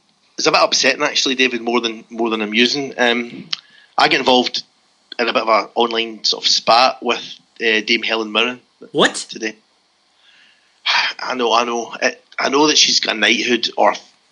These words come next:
Speaker 1: and I
Speaker 2: lady
Speaker 1: know she's a
Speaker 2: knighthood.
Speaker 1: fa-, or damehood or whatever, yeah. And I, I know I shouldn't have, but I'm sorry.
Speaker 2: How did this
Speaker 1: I'll, I'll give you
Speaker 2: happen?
Speaker 1: <sighs> Well, Dame Helen Mirren posted online that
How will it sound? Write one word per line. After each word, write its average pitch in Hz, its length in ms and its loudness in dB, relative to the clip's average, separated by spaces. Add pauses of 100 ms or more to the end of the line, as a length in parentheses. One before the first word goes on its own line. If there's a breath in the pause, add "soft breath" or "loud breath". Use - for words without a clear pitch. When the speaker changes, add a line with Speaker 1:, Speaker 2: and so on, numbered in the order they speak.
(360 loud breath)
Speaker 1:
and 143 100 0
I 113 40 4
Speaker 2:
lady 117 160 4
Speaker 1:
know 135 120 6
she's - 200 4
a 143 40 0
Speaker 2:
knighthood. 107 220 -6
Speaker 1:
fa-, - 1000 -10
or 107 60 0
damehood 110 500 2
or 95 80 2
whatever, - 240 -4
yeah. 95 180 -2 (400 loud breath)
And 214 320 2
I, 180 200 2 (880 loud breath)
I 135 60 4
know 175 120 4
I - 20 4
shouldn't 143 280 2
have, 139 260 2
but 131 280 -2 (280)
I'm 123 140 -2
sorry. 143 400 2 (680 loud breath)
Speaker 2:
How 359 160 4
did 392 160 -2
this 311 240 0
Speaker 1:
I'll, 202 140 4
I'll 440 60 -2
give 392 140 0
you 349 60 0
Speaker 2:
happen? 254 100 -10 (1500 loud breath)
Speaker 1:
<sighs> - 360 -6
Well, 151 280 2 (120)
Dame 202 160 0
Helen 190 260 0
Mirren 143 220 0
posted 135 460 -4
online 123 460 -2 (1120)
that 120 140 -4